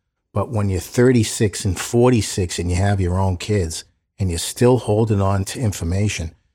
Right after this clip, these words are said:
when you're an adult now and you know you could give this information confidentially,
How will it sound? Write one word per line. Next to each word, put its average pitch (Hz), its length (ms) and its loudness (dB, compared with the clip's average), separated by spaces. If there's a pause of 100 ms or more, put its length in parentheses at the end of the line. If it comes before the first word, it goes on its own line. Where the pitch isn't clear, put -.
(240)
when 107 140 2
you're 104 140 4
an 95 80 2
adult 117 400 2
now 95 300 0
and 90 80 0
you 98 140 2
know 120 160 6
you 143 140 4
could 92 200 0
give 110 200 4
this 104 220 2
information 98 720 -2
confidentially, 87 1000 -4